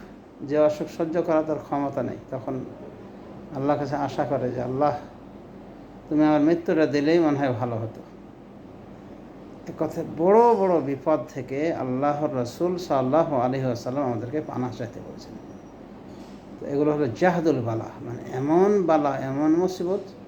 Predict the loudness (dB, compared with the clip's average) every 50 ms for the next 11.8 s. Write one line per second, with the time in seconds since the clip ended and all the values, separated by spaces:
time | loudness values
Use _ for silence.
0 | -20 -20 -20 -20 -20 -20 -18 -18 -18 -18 -14 -10 -4 2 4 4 4 4 4 2
1 | 0 2 4 4 4 4 4 2 0 -2 -4 -2 -2 0 2 2 2 0 -2 -8
2 | -14 -18 -20 -20 -20 -20 -20 -20 -20 -20 -20 -20 -18 -12 -4 2 4 6 8 8
3 | 8 6 4 2 2 0 -2 -2 -2 -2 -6 -6 -6 -6 -8 -12 -14 -16 -20 -20
4 | -20 -20 -20 -20 -18 -18 -18 -18 -18 -18 -16 -16 -16 -16 -18 -18 -18 -16 -16 -16
5 | -16 -16 -18 -18 -18 -18 -18 -16 -16 -16 -16 -16 -16 -16 -16 -16 -16 -16 -16 -16
6 | -16 -16 -16 -16 -16 -16 -16 -16 -16 -16 -16 -16 -16 -16 -6 -2 0 0 2 4
7 | 4 6 6 6 6 6 6 6 4 4 2 2 2 2 2 0 0 0 -2 -2
8 | -2 0 0 0 -2 -2 0 2 4 4 4 2 0 -2 -6 -14 -16 -18 -14 -10
9 | -10 -6 -2 -2 -2 -2 -2 -2 -2 -4 -4 -6 -8 -8 -8 -10 -12 -10 -8 -6
10 | -4 -4 -2 -4 -4 -4 -6 -6 -6 -6 -6 -6 -6 -4 -2 -2 -2 -2 -4 -4
11 | -4 -2 0 0 2 2 2 0 0 -4 -6 -6 -6 -8 -8 -8